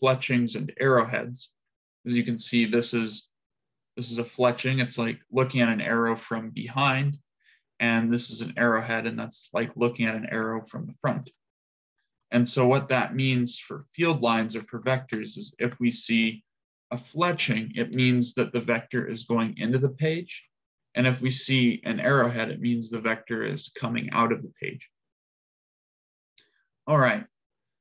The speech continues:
so kind of the idea of flux, as you can see written down here, is it's essentially the amount of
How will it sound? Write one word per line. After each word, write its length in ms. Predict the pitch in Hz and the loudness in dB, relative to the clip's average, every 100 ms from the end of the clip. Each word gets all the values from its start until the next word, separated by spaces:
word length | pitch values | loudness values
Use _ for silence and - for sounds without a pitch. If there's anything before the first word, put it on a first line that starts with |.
| _ | _
so 580 | - - 143 135 123 - _ - | -10 2 4 6 4 0 _ -6
kind 220 | 156 208 | 0 2
of 60 | 202 | 4
the 140 | 160 | 4
idea 400 | 135 123 139 160 | 4 2 2 2
of 120 | 123 | 0
flux, 640 | - 117 113 - - - _ | -2 -2 -2 -6 -16 -16 _
as 200 | 131 123 | 0 2
you 60 | 117 | 2
can 160 | 120 | 0
see 180 | 120 127 | 2 2
written 260 | 117 - 117 | 2 0 -2
down 280 | 113 113 - | -4 -6 -4
here, 420 | 147 127 113 113 _ _ _ _ _ - | 0 2 0 -4 _ _ _ _ _ 0
is 140 | 135 | 2
it's 200 | 131 135 | 2 0
essentially 640 | 131 160 175 160 175 156 | -2 0 0 0 0 0
the 140 | 135 131 | 2 0
amount 420 | 113 120 135 139 | 2 0 0 -2
of 140 | 120 | -8